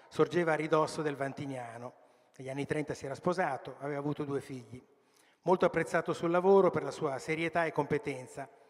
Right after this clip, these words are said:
ma era anche un antifascista e per questo motivo nel quarantuno fu licenziato dalla Tubitogni. Trovò subito impiego alla Brega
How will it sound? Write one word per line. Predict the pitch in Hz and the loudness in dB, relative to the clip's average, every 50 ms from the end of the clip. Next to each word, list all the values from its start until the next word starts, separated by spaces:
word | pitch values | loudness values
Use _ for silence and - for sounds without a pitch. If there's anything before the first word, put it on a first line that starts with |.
| _ _ _ _ _ _ - _ | _ _ _ _ _ _ -20 _
ma | - 165 | -4 0
era | 180 185 | 0 2
anche | 190 190 - 196 | 0 4 4 4
un | 180 | 4
antifascista | 175 175 185 175 - 170 156 - 156 147 139 - - - 139 | 4 0 -2 0 0 -2 -2 0 -6 -6 -6 -8 -10 -10 -4
e | |
per | - 143 - | -4 -4 0
questo | - - - - 190 | 0 -2 -2 -2 0
motivo | 185 185 185 - 202 196 175 175 | 2 2 2 2 0 0 0 -2
nel | 151 143 | -2 -4
quarantuno | - - 156 156 165 160 - 165 156 147 147 151 160 156 - - - - - - | -2 0 0 0 0 -2 -2 -2 0 0 0 -2 -2 -4 -6 -18 -20 -20 -20 -20
fu | - - 180 | -8 -4 -4
licenziato | 180 180 - 185 185 170 - 185 165 160 160 185 | -4 -2 -2 -4 -4 -2 0 2 2 2 4 2
dalla | 170 160 156 151 | 2 2 2 2
Tubitogni. | - - 175 160 160 151 - - 143 131 123 120 123 127 120 - - - - - - - _ _ _ - _ _ _ _ _ _ _ _ _ _ _ _ _ | 2 2 2 2 0 0 2 2 2 2 2 -6 -8 -12 -12 -14 -18 -20 -20 -20 -20 -20 _ _ _ -20 _ _ _ _ _ _ _ _ _ _ _ _ _
Trovò | - 160 160 180 | 2 4 4 4
subito | 170 - 208 175 190 190 196 | 4 4 4 4 4 4 4
impiego | 175 165 175 180 170 165 151 156 160 147 147 143 135 | 2 4 2 0 0 2 4 4 4 4 4 0 -2
alla | 139 143 143 143 | -4 -4 -4 -2
Brega | 135 147 160 156 160 147 175 190 | 0 2 2 2 2 0 -4 -6